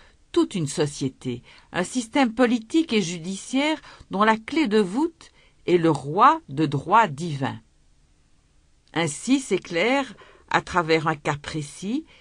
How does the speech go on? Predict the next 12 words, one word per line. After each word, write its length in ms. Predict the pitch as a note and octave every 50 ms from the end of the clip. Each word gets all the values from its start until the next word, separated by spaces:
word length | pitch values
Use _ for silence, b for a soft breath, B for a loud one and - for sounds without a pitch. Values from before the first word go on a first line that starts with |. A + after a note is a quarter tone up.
| b b b b _
les 120 | C#3+ D#3 D#3+
réalités 840 | D#3+ F3+ A#3 B3 B3 A3+ G#3 G#3+ G3+ - - A#3+ C4 C4+ C#4+ C#4+ B3+
de 160 | - D#3+ F#3+
l'Ancien 380 | F3+ F#3 F#3 - - - A3 G3+
Régime. 520 | E3+ E3+ D#3+ D3 C#3 B2+ A#2 A2+ B2 B2+ - _ b b b b b b b b b b b b b b b b b b _ _ _ _ _ _ _ _ _
Par 180 | - A3+ G#3+ A3
le 80 | A3+ A3+
simple 420 | A3+ - D#4 E4+ F#4 F#4+ - -
récit 640 | F#3+ F#3 A3 B3 A3+ - - - - A#3 A3 F3+
des 180 | C#3+ C3 D#3+ E3
faits 580 | D3 - - - - G#3 G#3+ C#4+ F#4 F#4 B3+ -
indiscutables, 1000 | - D#3+ E3+ C#3 C#3+ D3+ C#3+ - - - C#3+ - - F3 A3 C4+ D4+ D#4+ E4 F4+